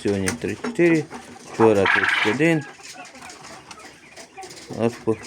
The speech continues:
е, позавчора тридцять два, аж позавчора тридцять шість. Ну, перепели сьогодні дев'ятнадцять, вчора дев'ятнадцять, позавчора вісімнадцять, двадцять один. А ось молодки наші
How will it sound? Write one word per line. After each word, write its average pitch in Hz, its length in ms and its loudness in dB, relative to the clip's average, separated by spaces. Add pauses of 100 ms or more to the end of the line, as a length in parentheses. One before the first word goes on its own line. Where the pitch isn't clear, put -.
(120)
е, 98 400 0 (140)
позавчора 107 580 2
тридцять 98 360 -4
два, 151 300 2
аж 123 140 -2
позавчора 113 520 2 (540)
тридцять 123 360 2
шість. - 120 -2 (1400)
Ну, 170 140 -2
перепели 101 500 4
сьогодні 95 300 -2
дев'ятнадцять, 135 500 -2
вчора 95 240 -2
дев'ятнадцять, 123 680 0
позавчора 92 500 0
вісімнадцять, 120 760 -2 (800)
двадцять 104 400 0
один. 131 360 4 (680)
А - 80 -2
ось 214 280 4
молодки - 520 2
наші 117 320 2